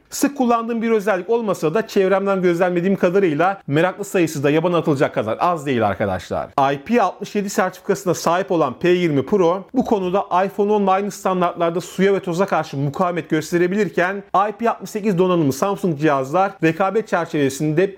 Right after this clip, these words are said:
bir adım önden gitmek suretiyle başarısını devam ettiriyor. Gelelim tek elle kullanım deneyimi ve mobiliteye. Altı nokta bir inç boyutunda ve on sekiz nokta yediye dokuz formatında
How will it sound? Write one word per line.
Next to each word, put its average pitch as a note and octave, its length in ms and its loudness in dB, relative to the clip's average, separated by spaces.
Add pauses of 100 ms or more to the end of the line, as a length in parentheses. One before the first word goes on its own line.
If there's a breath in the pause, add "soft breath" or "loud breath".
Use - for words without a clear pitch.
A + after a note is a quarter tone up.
bir B3+ 100 2
adım G3 240 2
önden F3 340 0
gitmek D3 280 -4
suretiyle F3 640 0
başarısını E3+ 500 0
devam B2 320 2
ettiriyor. F#2+ 440 -6 (260)
Gelelim A3 460 0
tek B3 220 -2
elle G#3 220 2
kullanım G3+ 440 2
deneyimi F#3+ 380 2
ve A3+ 100 4
mobiliteye. E3 640 0 (160)
Altı G3 300 0
nokta G3 280 -2
bir A3 80 0
inç A#3 220 0
boyutunda G3+ 480 0
ve G3+ 100 2
on G3+ 200 0
sekiz F#3 300 -2
nokta F3+ 240 0
yediye D#3+ 340 2
dokuz D#3+ 280 -4
formatında F3+ 540 2